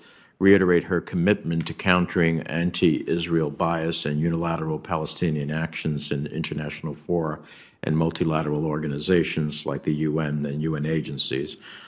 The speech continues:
I think such a commitment is more pressing than ever as we search for ways to de-escalate the current conflict and return to a two-state solution process. Uh, uh,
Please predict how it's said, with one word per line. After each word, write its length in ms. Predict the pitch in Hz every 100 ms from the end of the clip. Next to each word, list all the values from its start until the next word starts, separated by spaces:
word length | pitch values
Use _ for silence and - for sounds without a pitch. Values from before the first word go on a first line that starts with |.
| -
I 80 | -
think 180 | 170 87
such 240 | - 95
a 60 | 90
commitment 600 | - 80 82 82 78 -
is 360 | - 82 76 -
more 220 | 78 82
pressing 480 | 80 92 85 90 78
than 120 | 76
ever 300 | 87 87 80
as 140 | 71
we 100 | 80
search 320 | 76 - 78 -
for 140 | 80
ways 400 | 73 80 82 80
to 200 | - 78
de-escalate 800 | 71 85 78 - 85 80 73 71 - - - - -
the 80 | 78
current 380 | - 87 76
conflict 500 | - 87 80 - 80
and 240 | 78 76 73
return 440 | 76 - 85 80
to 400 | - 82 78 78
a 160 | - 76
two-state 560 | - 87 78 - 76 73
solution 520 | - 76 78 76 71
process. 680 | - 90 80 - 67 - - - - - - - -
Uh, 400 | 82 82 82 - - _ _ _ -
uh, 260 | 82 78